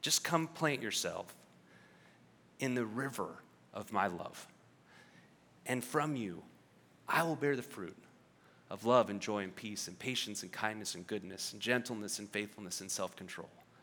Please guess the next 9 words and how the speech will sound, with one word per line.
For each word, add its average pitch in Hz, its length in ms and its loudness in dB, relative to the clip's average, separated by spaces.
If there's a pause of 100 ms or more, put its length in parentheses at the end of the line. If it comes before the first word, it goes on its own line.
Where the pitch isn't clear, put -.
(360)
Just - 180 -2
plant 160 260 -2
yourself 139 380 0
here 113 240 -2
in 92 120 -8
me 92 200 -12 (720)
and, 131 160 2
and, 135 220 0
and 110 220 -2